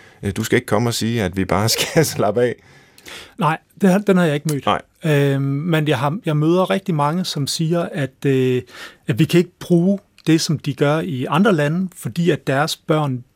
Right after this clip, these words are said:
Speaker 2: dør jo i hobetal.
Speaker 1: Mm.
Speaker 2: Altså, det er det, man ved, at hvis du tager ud til sandfolket, øh, ud til, øh, buskmændene, pygmæerne og så videre i Afrika, jamen, der dør femogtyve procent af børnene. Så hvad, hvad kan vi bruge det her til?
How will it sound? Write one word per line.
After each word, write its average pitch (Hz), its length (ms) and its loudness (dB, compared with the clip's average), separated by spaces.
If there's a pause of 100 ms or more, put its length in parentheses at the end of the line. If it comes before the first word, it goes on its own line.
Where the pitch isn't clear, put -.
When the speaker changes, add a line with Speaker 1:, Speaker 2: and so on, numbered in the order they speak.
(180)
Speaker 2:
dør 160 160 4
jo 123 200 -4
i 120 40 -6
hobetal. 110 640 -6
Speaker 1:
Mm. 110 100 2
Speaker 2:
Altså, 92 140 2
det 156 60 4
er 151 40 2
det, 175 100 6
man 131 240 -2
ved, 143 220 0
at 117 80 -16
hvis 117 140 -12
du 151 100 -8
tager 175 160 4
ud 180 120 4
til 156 180 -4
sandfolket, 151 800 -2
øh, 131 360 -6 (560)
ud 156 120 4
til, 143 360 2
øh, 131 340 4
buskmændene, 147 720 4
pygmæerne 151 960 2
og - 160 -4
så 147 80 -4
videre 156 360 2
i - 40 -4
Afrika, 156 380 0
jamen, - 420 -10
der 156 80 4
dør 165 240 4
femogtyve 143 440 -4
procent 139 320 -6
af - 80 -10
børnene. 156 380 -2 (220)
Så - 160 2
hvad, 165 240 2
hvad 170 140 2
kan 151 140 -4
vi 147 60 0
bruge 156 260 -2
det 160 80 -2
her 120 140 -8
til? 151 340 -4